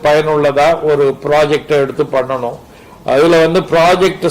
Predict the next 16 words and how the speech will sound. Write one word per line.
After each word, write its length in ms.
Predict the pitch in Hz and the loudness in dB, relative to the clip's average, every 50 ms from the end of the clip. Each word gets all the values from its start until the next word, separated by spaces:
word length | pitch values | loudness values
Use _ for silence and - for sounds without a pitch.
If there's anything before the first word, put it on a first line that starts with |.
| - | -2
சமுதாயத்துக்கு 720 | 170 160 156 170 185 190 185 180 180 180 170 160 175 151 160 | -2 -2 0 0 2 2 4 4 2 2 0 -2 -2 -2 -4
பயனுள்ளதாக 920 | 151 - 156 156 156 160 165 165 160 160 160 156 151 151 156 151 139 160 165 | -6 -2 -2 0 0 0 0 0 0 0 2 0 2 2 0 0 2 0 0
வந்துடுதுன்னா 880 | 147 143 143 151 151 156 147 131 131 135 139 131 135 139 143 151 156 151 - - - - - - - - - - - | 0 0 -2 -2 0 -2 -2 -2 -2 -4 -4 -2 -2 -2 -2 -2 -4 -6 -12 -20 -20 -20 -20 -20 -20 -20 -20 -14 -10
ஆட்டோமேட்டிக்கா 880 | - 151 151 175 185 185 214 196 190 190 180 165 180 165 - 185 180 180 | -6 -2 0 0 0 0 0 0 2 0 0 0 -2 0 2 2 2 4
அவருடைய 760 | 175 160 160 160 156 160 156 151 151 151 156 160 185 214 208 - - - - - - - - - - - | 4 4 2 2 2 2 2 2 2 2 2 2 2 0 -2 -6 -16 -20 -20 -20 -20 -20 -20 -14 -4 0
ப்ராஜெக்ட் 420 | 156 160 175 190 175 185 160 - | 2 2 2 2 2 0 -2 0
வந்து 280 | 175 160 143 147 160 160 - | -2 -2 -2 0 -2 -2 0
சக்சஸ்ஃபுல் 540 | - 151 131 - - 165 139 - - 151 147 | 0 -2 -2 -2 -4 -4 -4 -2 -2 0 2
ஆயிடும். 380 | 135 127 127 127 123 123 - - - - - - - - - - - - - - 123 | 2 2 2 2 0 -2 -6 -8 -12 -14 -16 -18 -18 -20 -20 -20 -20 -20 -16 -4 0
Don't 380 | 160 185 202 202 196 202 - | 2 2 2 2 0 -2 -2
chase 300 | 175 185 190 190 185 - - 156 156 | 0 2 2 2 0 0 -4 -4 -4
money, 320 | 156 156 156 160 156 139 - - - - - - - - - - - - - - - - 127 131 | -2 -2 -2 -4 -6 -6 -10 -16 -20 -20 -20 -20 -20 -20 -20 -20 -20 -12 -10 -10 -10 -10 -2 2
but, 300 | 143 151 160 156 - 165 | 2 2 2 2 2 2
uh, 300 | 156 151 151 147 147 147 - - - | 2 4 4 4 2 0 -4 -8 -12
chase 460 | - - 180 185 190 190 - - - - - - | -4 0 2 2 2 2 2 0 -6 -8 -8 -4
a 120 | 151 147 | -2 -2